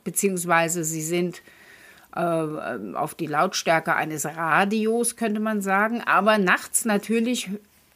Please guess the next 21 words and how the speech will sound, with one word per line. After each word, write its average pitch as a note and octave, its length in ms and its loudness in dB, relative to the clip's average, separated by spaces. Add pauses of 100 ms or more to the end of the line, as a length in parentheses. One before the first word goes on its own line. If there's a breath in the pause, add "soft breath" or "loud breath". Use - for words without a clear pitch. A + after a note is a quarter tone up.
(100)
äh, F#3+ 280 2 (100)
ist - 220 -4
die F3+ 60 -6
Schallübertragung G3 1000 2
und E3+ 180 -6
die D#3+ 220 -4
Wahrnehmung F3 680 4
von F#3 220 -6
Schall F3+ 320 2
und F#3+ 160 -2
Geräuschen E3+ 520 -2
schon F#3 240 -2
besonders. F#3 680 -2 (680 loud breath)
Und, E3 320 -6
ähm, B2 340 -8 (140)
das C#3+ 280 -2
ist, - 180 -2
sind G3+ 360 0 (580)
Ängste, G#3+ 460 2
die G#3+ 160 2
man F3 460 4